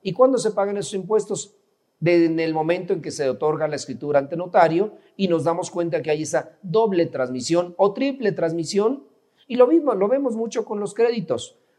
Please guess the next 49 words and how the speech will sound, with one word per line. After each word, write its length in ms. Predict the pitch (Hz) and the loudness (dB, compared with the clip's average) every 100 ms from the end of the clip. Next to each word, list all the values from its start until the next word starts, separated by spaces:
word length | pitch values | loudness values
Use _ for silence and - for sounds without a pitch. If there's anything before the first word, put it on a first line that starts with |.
| _ | _
Un 160 | - 240 | -2 4
banco 600 | 226 208 208 240 247 - _ _ _ _ _ _ - | 4 4 2 2 0 -16 _ _ _ _ _ _ -6
demanda 460 | 139 160 175 180 | 0 2 2 2
a 80 | 170 | 2
tal 180 | 170 160 | 2 -2
persona 480 | 151 135 202 220 247 - | -4 -2 -2 -2 -6 -6
porque 240 | 185 - 147 | -4 -2 -2
le 80 | |
otorgó 240 | 139 143 160 | -4 -4 -4
el 80 | 175 | -2
crédito 320 | 202 214 190 | 0 0 0
y 60 | |
no 160 | 160 165 | 0 4
pagó. 580 | 147 135 123 - - _ _ _ _ _ _ _ _ - | 4 4 0 -2 -20 _ _ _ _ _ _ _ _ -2
Y 100 | 214 | 4
luego 220 | 285 269 | 6 8
el 80 | 220 | 6
banco 400 | 208 214 233 - | 6 0 -2 -6
cede 380 | - 196 208 214 | -2 0 2 2
los 120 | 160 | 2
derechos 380 | 151 170 170 139 | 2 0 0 -2
de 60 | |
esa 200 | 135 165 | 0 0
cartera 600 | - 143 - 131 143 - - | 2 0 2 4 4 2 -2
a 160 | 117 131 | 2 6
una 420 | 156 175 175 160 | 6 4 6 4
agencia 540 | 127 156 156 147 156 | 4 -2 -2 2 2
que 120 | 147 | 2
cobra 280 | - 120 127 | -4 -2 2
esos, 280 | 127 151 - | 2 2 -10
esos, 340 | 135 117 123 - | -12 -10 -10 -10
esa 320 | 131 - 139 | -10 -2 -2
cartera. 600 | 143 160 160 240 196 - - _ _ - | 0 0 6 6 6 -2 -16 _ _ -14
Y 120 | - 277 | -2 6
luego 180 | 254 | 8
esa 140 | 233 202 | 8 6
agencia 360 | 156 202 - | 4 2 2
le 80 | 165 | 2
vuelve 320 | 147 180 202 | 4 4 4
a 60 | 185 | 2
ceder 200 | 165 156 | 0 -2
los 120 | 151 | -2
derechos 240 | 143 160 156 | -2 -2 -4
a 40 | |
otra 200 | 143 139 | -2 -2
ca-, 180 | 147 - | -2 2
a 80 | 131 | 2
otra 240 | 143 131 | 2 -2
persona, 520 | 135 127 170 160 113 | -2 0 0 0 -2